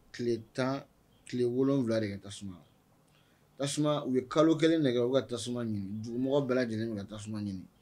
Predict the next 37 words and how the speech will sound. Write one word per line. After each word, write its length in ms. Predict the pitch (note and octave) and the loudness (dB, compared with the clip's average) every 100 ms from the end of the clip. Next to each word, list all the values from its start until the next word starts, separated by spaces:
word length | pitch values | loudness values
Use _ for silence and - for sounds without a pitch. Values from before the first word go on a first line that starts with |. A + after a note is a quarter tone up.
| _ _ A#2 | _ _ -2
U 40 | |
ye 120 | A2+ | 2
yɔrɔba 480 | C3+ C#3 B2+ A2+ D3+ C#3+ | 4 4 4 6 6 8
dɔ 60 | C3 | 4
ɲini 340 | C3 B2+ B2+ B2+ | 4 2 -2 -4
ka 100 | G2+ | -8
tasuma, 460 | A#2 A2 B2 A#2+ | -10 -8 -6 -4
lɔgɔ, 340 | B2 C3 B2+ B2+ A#2+ | -2 -2 0 0 2
lɔgɔ 280 | B2+ C3 B2+ | 2 2 0
kɛ. 220 | A2 G2+ - _ - _ _ - | -4 -6 -10 _ -20 _ _ -12
U 60 | |
kɛlen 240 | A2+ D3 D#3+ | 2 4 6
ka 260 | C#3 C3+ - _ _ _ _ _ _ - | 4 2 -2 _ _ _ _ _ _ 0
kalo 220 | C#3+ D3 | 6 6
kelen 240 | D3+ D3+ D3 | 6 4 4
kɛ 80 | C3+ | 2
ka 80 | A2+ | 0
tasuma 240 | B2 C3 C3 | -2 -2 0
ɲini. 300 | A#2 G#2+ F#2+ - _ - | 0 -2 -4 -12 _ -6
U 40 | |
ye 60 | A#2+ | -4
tasuma 380 | B2+ D3 D3+ D3+ | -2 0 2 4
mɛnɛ 260 | C#3+ C#3 | 4 4
ka 100 | B2+ B2 | 0 -2
tile 180 | B2+ A#2 | -2 0
wolonwula 520 | B2 C#3 C3+ A2+ G#2 | 2 2 2 0 -2
kɛ. 140 | F#2+ - _ _ - | -6 -14 _ _ -4
Tile 140 | B2+ | 2
wolonwula 520 | C3 D#3 E3 C#3+ C#3+ | 4 4 4 6 6
dafalen, 320 | C3+ C3 B2+ C3 | 4 2 2 2
u 20 | |
sɔrɔla 260 | C#3 B2+ | 2 0
ka 120 | A#2+ A#2+ | 0 0
Ibrahima 380 | B2 B2+ B2 | 0 -2 -4
fili 120 | A2 G#2 | -4 -6
tasuma 380 | A2 G#2+ A2+ | -6 -6 -8
la. 120 | G#2+ | -10